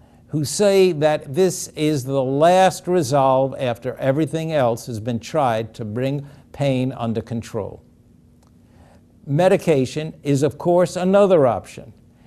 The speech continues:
And the treatment strategies and how to use medications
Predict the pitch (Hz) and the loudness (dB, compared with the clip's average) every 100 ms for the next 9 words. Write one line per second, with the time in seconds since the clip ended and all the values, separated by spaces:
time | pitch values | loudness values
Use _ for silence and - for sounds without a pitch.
0 | _ - 151 151 156 233 247 208 185 - | _ -6 -2 -4 -4 -4 -2 -2 -4 -4
1 | - 165 151 160 135 160 139 127 123 117 | 0 2 2 0 -4 -4 -4 -4 -4 -4
2 | 170 208 202 151 131 117 127 120 - 120 | -2 2 2 2 0 0 -2 -2 -4 -4
3 | 110 - 120 | -4 -6 -10